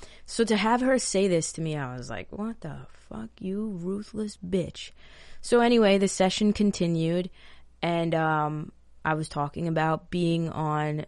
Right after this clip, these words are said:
disability and how, you know, I still wasn't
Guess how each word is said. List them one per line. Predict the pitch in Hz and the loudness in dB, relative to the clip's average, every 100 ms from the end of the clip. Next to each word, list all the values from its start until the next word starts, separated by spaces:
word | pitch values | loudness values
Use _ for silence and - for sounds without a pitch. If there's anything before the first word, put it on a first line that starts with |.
| 151 | -6
disability | 160 - 156 165 156 151 151 160 185 _ - - _ _ _ - | -4 -4 -2 0 2 0 0 -2 -4 _ -20 -20 _ _ _ -8
and | 156 151 151 | -6 -4 -6
how, | - 160 160 151 156 151 151 - | -8 -6 -2 0 0 0 -4 -6
you | 170 | -4
know, | 165 151 | -2 -2
I | - | -4
still | 147 - 170 165 - | -6 -2 0 0 -2
wasn't | 160 160 160 | -4 -2 -4